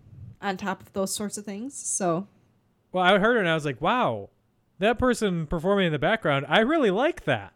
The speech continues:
Speaker 2: Why is that?" And then I looked it up and I was like, "Oh, 'cause it's supposed to be Bob Dylan."
Speaker 1: Mm-hmm.
Speaker 2: That makes a lot of sense. But I do think, I do like the fact that they don't differentiate between Bob Dylan and the rest of the folk singers,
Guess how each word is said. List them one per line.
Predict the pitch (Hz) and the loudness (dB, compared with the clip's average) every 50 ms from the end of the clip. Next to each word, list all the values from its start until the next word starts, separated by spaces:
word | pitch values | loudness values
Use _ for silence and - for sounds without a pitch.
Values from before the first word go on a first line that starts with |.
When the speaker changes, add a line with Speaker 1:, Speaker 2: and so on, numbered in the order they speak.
| _ _ | _ _
Speaker 2:
Why | - 156 185 233 233 | -4 2 4 4 4
is | 262 311 311 202 139 | 4 2 0 0 0
that?" | 151 139 127 135 | 0 0 0 0
And | 143 | 0
then | 165 151 | 2 2
I | 156 | 2
looked | 147 156 156 - - | 2 0 -2 -2 0
it | 156 | 0
up | 147 165 156 - | 2 2 0 0
and | 131 | -2
I | 131 | -4
was | 127 | -4
like, | 131 131 156 | -4 -4 0
"Oh, | 175 175 151 | 0 0 0
'cause | - 139 | 0 -4
it's | 143 - - | -6 -6 -4
supposed | - 160 160 - | -4 -4 -4 -4
to | - | -4
be | 156 | -6
Bob | 131 139 135 131 131 | -2 -2 -2 -2 0
Dylan." | 135 131 120 110 104 101 110 117 _ _ _ _ _ _ _ _ _ _ _ _ _ | 0 -2 -2 -2 -6 -8 -14 -18 _ _ _ _ _ _ _ _ _ _ _ _ _
Speaker 1:
Mm-hmm. | - 240 208 175 - 214 208 214 226 233 - - - - - | -8 -6 -6 -4 -4 -4 -2 -4 -4 -6 -12 -20 -20 -14 -6
Speaker 2:
That | - 156 151 | -6 -4 -2
makes | 147 147 143 - | -2 -2 -4 -2
a | 160 | -4
lot | 143 | -4
of | 131 - | -4 -4
sense. | 147 131 - _ - - - - | -6 -8 -10 _ -20 -16 -6 -2
But | 247 277 269 | 0 2 2
I | 233 226 208 | 4 2 0
do | 165 151 214 247 269 262 254 233 196 156 135 147 147 151 160 151 - - | 0 -2 -4 -2 -2 0 0 -2 -4 -4 -8 -20 -20 -20 -20 -20 -12 -4
think, | - 202 190 185 175 - - - - - 147 139 - | -2 -2 -2 -2 -6 -12 -18 -20 -20 -20 -20 -18 -12
I | 143 160 165 | -6 -6 -4
do | 156 202 | -4 -2
like | 220 202 190 180 | 0 0 -2 -2
the | 180 | -2
fact | 165 - 170 165 - | -4 -4 -4 -6 -6
that | - 135 | -6 -6
they | 151 143 | -6 -4
don't | 123 147 147 151 151 143 135 - _ _ _ _ _ _ _ _ _ _ _ _ _ _ _ _ _ _ _ _ _ _ _ _ _ _ - | -4 -4 -4 -4 -4 -8 -10 -14 _ _ _ _ _ _ _ _ _ _ _ _ _ _ _ _ _ _ _ _ _ _ _ _ _ _ -4
differentiate | - 170 160 - 170 156 143 139 139 127 - - 151 147 143 147 147 147 - | -2 -2 -2 -2 -2 -4 -2 -2 -4 -4 -6 -6 -2 -2 0 0 -2 -4 -6
between | 139 139 - - 147 143 139 131 | -10 -10 -8 -8 -8 -8 -6 -4
Bob | 120 127 127 127 117 | -4 -4 -4 -4 -4
Dylan | 127 127 123 127 135 135 | -4 -4 -4 -4 -4 -6
and | 135 120 | -6 -8
the | 117 | -8
rest | 107 110 113 107 - - | -8 -8 -8 -10 -10 -10
of | 139 135 | -10 -10
the | 131 | -8
folk | - - 147 143 - | -6 -6 -6 -6 -6
singers, | - - 160 156 156 170 180 185 185 180 - - | -6 -6 -6 -6 -6 -6 -8 -8 -10 -12 -14 -20